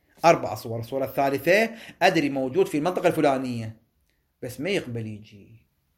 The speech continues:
هو مف-، موجود وعلم حياته، بس هي المرأة ما تصبر.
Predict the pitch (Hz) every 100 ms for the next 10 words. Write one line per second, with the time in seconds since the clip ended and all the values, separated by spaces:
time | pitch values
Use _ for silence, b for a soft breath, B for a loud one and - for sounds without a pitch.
0 | _ _ _ _ _ 123 123 127 113 127
1 | 117 117 113 107 143 226 139 131 196 175
2 | 208 226 - 131 95 _ _ _ _ _
3 | _ _ 127 117 170 160 170 202 214 -
4 | 123 104 101